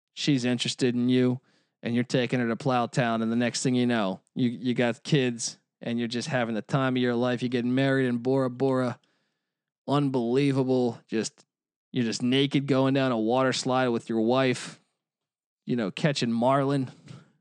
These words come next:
I don't even know if there's fucking mar-, there's gotta be marlin in Bora Bora, right? Anyway, point is, do that. I don't know what the hell I'm talking about. Do that, and, uh, give us a f-, if you give us a five-star review, take a screenshot with your phone there, and also, uh,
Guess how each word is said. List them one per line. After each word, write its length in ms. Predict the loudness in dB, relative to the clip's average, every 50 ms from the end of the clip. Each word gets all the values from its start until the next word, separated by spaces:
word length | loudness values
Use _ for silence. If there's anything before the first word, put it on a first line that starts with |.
| _ _ _ _ _ _ -6
I 60 | -4
don't 220 | -2 -2 -2 -2 -2
even 100 | -2 -2
know 100 | -2 -2
if 60 | -2
there's 140 | -4 -4 -4
fucking 300 | -4 -4 -4 -2 -4 -2
mar-, 200 | -2 -2 0 0
there's 120 | 0 0
gotta 120 | 0 0
be 100 | 0 -2
marlin 300 | -2 -2 -2 -2 -2 -2
in 60 | -2 -2
Bora 200 | -2 -2 -2 0
Bora, 180 | 0 0 2
right? 200 | 2 0 0 -2 -4 -12 -20 -20 _ _ _ _ _ _ _ _ _ _ _ _ 0
Anyway, 400 | 2 2 4 4 4 4 4 4
point 260 | 4 4 4 6 6
is, 140 | 4 4 4
do 160 | 2 4 4
that. 140 | 6 6 6
I 80 | 4 4
don't 100 | 4 4
know 60 | 2
what 100 | 2 2
the 80 | 2 2
hell 160 | 2 2 2
I'm 80 | 0 0
talking 320 | 0 0 0 2 0 -2
about. 280 | 0 0 -2 -2 2 4
Do 140 | 4 4 6
that, 280 | 4 4 2 2 0
and, 200 | 0 0 2 2
uh, 220 | 2 2 2 0 0
give 200 | 0 0 2 2
us 80 | 2
a 40 | 0
f-, 140 | -2 -4 -2 0
if 200 | 0 2 4 4
you 80 | 2
give 200 | 4 6 4 4
us 100 | 4 4
a 60 | 2 2
five-star 360 | 2 2 2 2 2 2 2
review, 200 | 2 2 0 0
take 240 | 2 0 0 2 0
a 20 |
screenshot 460 | 0 0 2 2 2 2 2 2 2
with 100 | 0 0
your 80 | -2 -2
phone 260 | 0 0 0 2 2
there, 180 | 2 2 2 2
and 100 | 0 0
also, 420 | 0 0 0 0 0 0 -2 -4 _ _ _ _ _ _ _ _ _ _ _ _
uh, 560 | -2 0 0 0 0 0 0 -2 -2 -4 -4